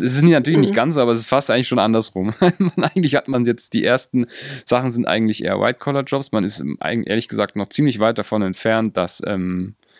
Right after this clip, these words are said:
Speaker 1: irgendwelche Roboter anfangen, uns hier jetzt wirklich, also wirklich, es ist zwar ganz lustig, gibt's schon ein paar ganz interessante Sachen und ich glaube, man will gar nicht wissen, was, äh, an was so die ganze, ähm, Kriegsforschung da gerade forscht. Da gibt's schon auch immer so ein paar Sachen, aber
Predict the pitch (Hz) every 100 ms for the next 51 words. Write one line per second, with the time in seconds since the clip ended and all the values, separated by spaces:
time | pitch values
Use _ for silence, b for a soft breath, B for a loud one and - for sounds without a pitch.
0 | B B B B 120 117 107 98 104 104
1 | 117 104 92 92 98 - 95 95 92 -
2 | 98 90 - 104 - 92 - _ _ _
3 | - 101 92 98 - 95 - _ - -
4 | - 95 90 131 - - 101 - 107 92
5 | 98 85 - 113 - 98 95 92 101 131
6 | 117 95 - 98 101 95 B B B B
7 | _ 90 95 101 98 110 104 101 92 -
8 | - 98 90 95 - 98 - 90 92 95
9 | 95 90 90 90 92 90 95 - - 117
10 | - - 127 - 120 113 123 123 - 123
11 | 120 135 135 147 90 92 - - 113 113
12 | 113 113 - 107 113 135 123 - 92 92